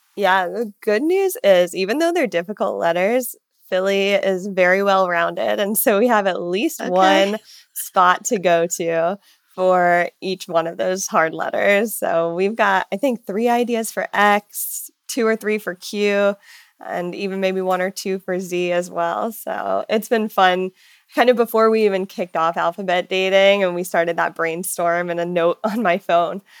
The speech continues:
Speaker 1: I was like, "Well, let's make sure that we have an
Speaker 2: <laughs>
Speaker 1: idea for every letter before we end up, you know, twenty dates in and realize that we have nothing for letter X."
Speaker 2: Okay, switching gears a bit, Manisha and Gabe, how did y'all meet?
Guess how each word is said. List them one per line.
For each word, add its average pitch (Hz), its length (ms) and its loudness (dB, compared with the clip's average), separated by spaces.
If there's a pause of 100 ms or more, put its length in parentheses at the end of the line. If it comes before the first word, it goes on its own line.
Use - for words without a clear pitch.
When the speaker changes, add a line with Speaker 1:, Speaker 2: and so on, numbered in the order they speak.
(220)
Speaker 1:
I 185 60 -6
was 185 100 -4
like, 180 140 -2
"Well, 175 80 0
let's 165 240 0
make 415 160 -4
sure 175 260 -2
that 175 140 0
we 196 140 -2
have 180 260 0
an 180 100 -2
Speaker 2:
<laughs> - 0 -
Speaker 1:
idea 165 380 0
for 190 100 -2
every 170 300 2
letter 160 340 4
before 208 420 4
we 185 200 0
end 170 260 0
up, 170 280 4 (200)
you 185 140 -2
know, 160 240 0
twenty 214 380 2
dates 185 360 0
in 180 260 2
and 180 160 0
realize 175 540 4
that 175 340 2
we 214 140 0
have 214 160 4
nothing 185 400 0
for 202 100 -2
letter 180 220 0
X." - 460 -4 (1600)
Speaker 2:
Okay, 285 200 0
switching 311 400 -6
gears 220 320 -2
a 214 80 0
bit, 175 360 2 (320)
Manisha 262 400 -2
and 294 120 -4
Gabe, 285 340 -2
how - 260 -6
did 415 200 -4
y'all 349 180 2
meet? 247 500 0